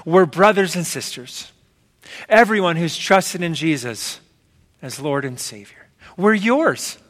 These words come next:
You earned it for us. You gave us a seat at your table by grace through faith in your Son, Jesus Christ. And even that faith was a gift from you. Lord, help us be so grateful. Help us never forget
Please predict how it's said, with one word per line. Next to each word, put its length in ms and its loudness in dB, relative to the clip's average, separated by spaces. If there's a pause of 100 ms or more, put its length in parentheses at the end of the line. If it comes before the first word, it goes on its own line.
(340)
You 460 4
earned 340 4
it 120 0
for 420 0
us. 420 -2 (300)
You 640 2
gave 320 -2
us 240 2
a 80 -4
seat 400 -4
at 160 -4
your 260 0
table 800 -2
by 200 -2
grace 720 -4 (340)
through 200 -2
faith 320 -4
in 100 -6
your 120 -6
Son, 260 -4
Jesus 340 -6
Christ. 300 0
And 140 -4
even 220 -2
that 200 2
faith 360 -4
was 140 -6
a 60 -2
gift 260 -2
from 200 -10
you. 140 -6 (420)
Lord, 180 8
help 220 0
us 120 -4
be 140 -4
so 260 2
grateful. 1160 -2 (240)
Help 160 2
us 180 0
never 400 0
forget 540 -2